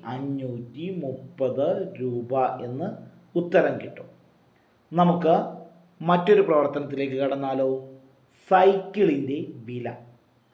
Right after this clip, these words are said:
അവധിക്കാലത്ത് മിനിയും അനുവും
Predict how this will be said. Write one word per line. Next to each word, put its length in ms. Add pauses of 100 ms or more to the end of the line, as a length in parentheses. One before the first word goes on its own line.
(260)
അവധിക്കാലത്ത് 1000 (400)
മിനിയും 540 (360)
അനുവും 480